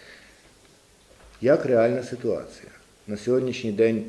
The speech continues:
із тої теоретичної цифри у нас на обліку перебуває дев'ятнадцять тисяч триста тридцять вісім хворих. Тобто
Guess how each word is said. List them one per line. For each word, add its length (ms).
із 120
тої 320
теоретичної 680
цифри 360
у 40
нас 240
на 100
обліку 360
перебуває 680
дев'ятнадцять 680
тисяч 460
триста 400
тридцять 420
вісім 320
хворих. 680
Тобто 380